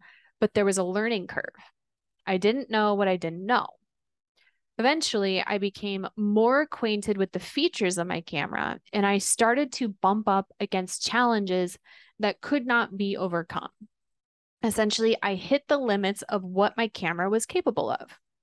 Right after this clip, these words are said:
mainly that I needed better iso in order to shoot low light shots. In this example, I couldn't keep doing the same thing with the same camera over and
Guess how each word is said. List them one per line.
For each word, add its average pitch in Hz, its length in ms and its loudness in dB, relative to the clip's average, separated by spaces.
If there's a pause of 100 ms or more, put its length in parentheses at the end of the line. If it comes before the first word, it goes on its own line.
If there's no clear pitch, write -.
(160)
mainly 214 640 -2 (420)
that 196 240 2
I 208 140 0
needed 208 320 2
better 190 320 2
iso 190 580 0
in 202 220 -6
order 202 240 0
to 208 160 -6
shoot 196 500 -2 (240)
low 196 360 4
light 185 440 0
shots. - 720 -4 (800)
In 214 200 -2
this 285 240 0
example, 226 680 -2
I 214 100 0
couldn't 302 540 -2
keep 240 360 -4 (180)
doing 208 400 2
the 196 80 2
same 196 480 -2
thing 196 580 -2 (420)
with 208 240 2
the 196 80 0
same 208 500 -2
camera 202 640 0
over 185 400 4
and 190 160 -4